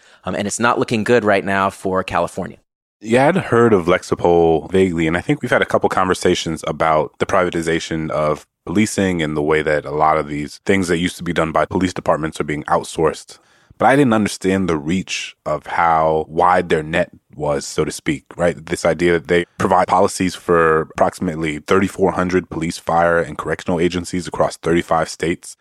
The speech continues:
Speaker 2: and has grown rapidly, according to the appeal, over the last fifteen years throughout California, where its clients include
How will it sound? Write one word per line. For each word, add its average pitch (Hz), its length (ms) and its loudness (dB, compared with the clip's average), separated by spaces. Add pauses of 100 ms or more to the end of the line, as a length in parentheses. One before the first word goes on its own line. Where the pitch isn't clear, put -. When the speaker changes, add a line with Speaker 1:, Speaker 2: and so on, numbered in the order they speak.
(160)
Speaker 2:
and 95 100 -2
has 87 100 -2
grown 92 300 2
rapidly, 82 640 0 (300)
according 92 320 0
to - 100 -16
the 82 100 0
appeal, 98 600 4
over 90 120 2
the 90 60 4
last 87 240 0
fifteen 98 460 -2
years 87 520 2 (140)
throughout 90 300 0
California, 85 600 2
where 82 180 4
its - 100 -2
clients 92 440 -2
include 82 520 -2